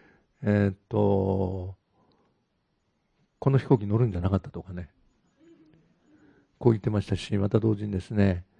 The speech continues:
えー、人生のことを言ってましたね。「違う人生を送ればよかった」とか。やっぱり、死の可能性がちょ-、直前になると、そういうことなんですね。そしたら、面白い人がいてですね、自分が助かるためにね、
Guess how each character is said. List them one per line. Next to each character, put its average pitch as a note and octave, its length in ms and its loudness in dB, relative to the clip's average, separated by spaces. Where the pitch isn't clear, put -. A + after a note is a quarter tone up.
え F#2+ 1300 0
ー、 G#2 60 -10
人 C#3+ 200 4
生 A2 140 4
の F#2+ 100 0
こ - 80 -10
と - 80 -6
を - 20 -2
言 F2+ 40 -4
っ - 40 -18
て G2 100 -6
ま F#2 100 -2
し - 40 -16
た G2 100 -6
ね。 F2+ 160 -4
「違 A#2+ 60 4
う B2 120 6
人 A2+ 140 -2
生 G2 120 -4
を F#2 40 0
送 F2+ 120 -8
れ F2+ 60 -4
ば F2 100 -4
よ E2+ 100 -4
か E2 80 -10
っ - 20 -8
た」 F#2 140 -12
と F#2 100 -12
か。 F#2 140 -12
や B2 100 2
っ - 20 -2
ぱ D3 100 10
り、 A2 720 4
死 - 160 -2
の E3+ 140 4
可 C#3 100 0
能 B2+ 140 2
性 A2+ 180 -2
が G#2 100 2
ち - 180 -10
ょ-、 - 20 -6
直 A#2+ 160 -2
前 D#3+ 120 8
に D3+ 60 0
な C3 80 4
る A2 80 0
と、 F#2+ 340 -6
そ - 140 -2
う - 20 4
い D3 40 6
う C#3 80 4
こ D3 80 4
と B2 100 -2
な A2 100 0
ん E2+ 120 -6
で - 40 -18
す A2 140 -8
ね。 G#2 60 -4
そ D#3 100 2
し - 80 0
た E3 80 0
ら、 C3 160 6
面 F#3+ 200 4
白 G3+ 240 8
い G2 400 4
人 - 160 -2
が F2+ 100 -4
い F2 60 -8
て F#2+ 120 -6
で F2 120 -6
す - 160 -10
ね、 F#2 240 -2
自 A2 120 -2
分 F3+ 80 8
が F3 100 8
助 D#3+ 120 4
か F#3 60 6
る D#3+ 80 4
た A2 140 0
め F#2+ 100 -8
に F#2 100 -12
ね、 F#2 280 -6